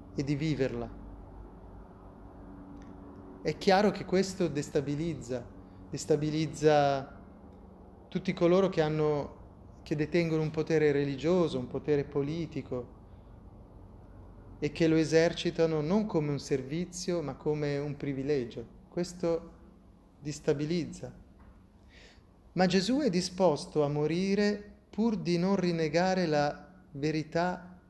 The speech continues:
e la libertà che solo l'amore può generare. La sua morte in croce è il potere più grande che Gesù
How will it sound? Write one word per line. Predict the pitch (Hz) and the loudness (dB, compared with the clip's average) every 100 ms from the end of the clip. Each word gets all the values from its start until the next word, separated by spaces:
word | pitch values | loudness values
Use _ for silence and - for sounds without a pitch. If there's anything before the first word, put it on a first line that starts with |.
| - | -4
e | 147 | 0
la | 139 | 0
libertà | 131 170 156 143 147 - 156 160 - - - - - | 0 -2 0 -2 -2 0 0 0 -6 -20 -20 -20 -12
che | - | -6
solo | 156 - 220 208 | -4 0 2 4
l'amore | 175 170 202 214 | 2 2 2 2
può | - 180 | 0 -2
generare. | 180 170 156 143 117 120 123 - _ _ - _ _ - - _ - _ - - - - - - _ _ - - - - - - - _ - - - - _ - - _ - | 0 0 0 -2 -4 -6 -12 -18 _ _ -20 _ _ -20 -20 _ -20 _ -20 -20 -20 -20 -20 -20 _ _ -20 -20 -20 -20 -20 -20 -20 _ -20 -20 -20 -20 _ -20 -20 _ -6
La | 156 | -4
sua | 156 | 2
morte | 185 233 - | 4 4 4
in | 180 170 | 2 2
croce | 190 226 240 - 226 226 - - | 2 4 2 0 -2 -2 -16 -8
è | - | 0
il | 180 | 0
potere | 185 214 220 160 | 2 4 6 6
più | - 170 | 4 0
grande | 156 165 170 185 196 220 240 - - - _ _ | 2 2 2 2 2 4 2 -2 -18 -20 _ _
che | - - 151 | -12 -2 -2
Gesù | 139 151 135 160 208 226 - | 0 -2 -2 0 0 -2 -6